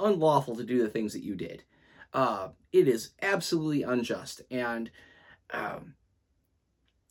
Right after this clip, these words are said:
and that if it becomes known that you beat, you flogged a Roman citizen without a trial and, and imprisoned him overnight,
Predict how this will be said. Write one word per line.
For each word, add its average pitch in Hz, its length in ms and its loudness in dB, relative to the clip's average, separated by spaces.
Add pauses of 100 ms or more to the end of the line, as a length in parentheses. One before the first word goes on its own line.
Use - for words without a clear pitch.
and 131 140 4
that 131 160 2
if 202 420 -2 (480)
it 156 200 2
becomes 143 560 2
known 147 720 2 (460)
that 139 220 2
you 135 640 4
beat, - 540 -6
you 233 180 0
flogged 160 680 6
a 123 60 2
Roman 143 360 4
citizen 156 420 2
without 127 260 2
a 147 60 0
trial - 480 -4
and, 123 240 -4
and 120 160 0
imprisoned 170 500 2
him 123 180 0
overnight, 107 560 -2